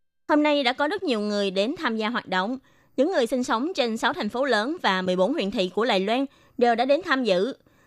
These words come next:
Dưới sự ủng hộ của Sở Thể dục Thể thao, hoạt động này giờ đây đã càng ngày càng có nhiều người đến tham gia hơn.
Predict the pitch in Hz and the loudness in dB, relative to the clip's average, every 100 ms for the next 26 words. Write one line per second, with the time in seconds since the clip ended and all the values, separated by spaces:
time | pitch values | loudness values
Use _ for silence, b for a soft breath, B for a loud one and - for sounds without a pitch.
0 | b 254 294 392 226 208 320 208 208 208 | b 2 2 4 0 0 0 0 0 0
1 | 190 - 196 208 254 - 226 269 262 269 | 0 0 0 0 -2 -2 -4 0 0 0
2 | B B B 247 208 220 240 220 202 202 | B B B -2 0 0 -2 -2 -2 -2
3 | 208 220 208 - 233 190 185 175 202 196 | 0 0 0 -2 -2 -2 -2 -2 -4 -4
4 | - 277 359 202 185 180 254 302 233 233 | -4 -4 -2 -2 -2 -2 -2 -2 -2 -2
5 | 240 269 294 | 0 0 0